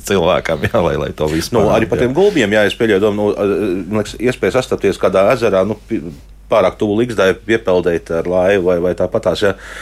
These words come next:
Speaker 2: tā varbūtība mazāka. Mums Nacionālā botaniskā dārza Salaspilī bija apmeklētāji, bija ļoti labi pieredzinājuši gulbi ģimeni. Un tad, kad, e, vecajā parkā,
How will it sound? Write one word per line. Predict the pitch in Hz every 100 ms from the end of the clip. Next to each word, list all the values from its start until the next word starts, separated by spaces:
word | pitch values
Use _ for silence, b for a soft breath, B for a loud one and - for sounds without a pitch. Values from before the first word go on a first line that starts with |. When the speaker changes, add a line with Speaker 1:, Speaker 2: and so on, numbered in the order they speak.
| B B 82
Speaker 2:
tā | 80 90
varbūtība | 107 95 92 85 95
mazāka. | 104 123 - 92
Mums | 90 -
Nacionālā | 87 98 104 87 92
botaniskā | 104 92 85
dārza | 87 80
Salaspilī | 101 101 - 127 127 117
bija | 104 104 95 90 78
apmeklētāji, | - 123 120 127 127 113 90
bija | 90 87 85 87
ļoti | 95 107 85
labi | 87 -
pieredzinājuši | 87 85 87 98 101 139
gulbi | 175 202 143
ģimeni. | 87 101 92 76 76 - B B B B -
Un | 87
tad, | 95 104 -
kad, | 90 73
e, | 85 85
vecajā | 95 - 117 82
parkā, | 110 113 95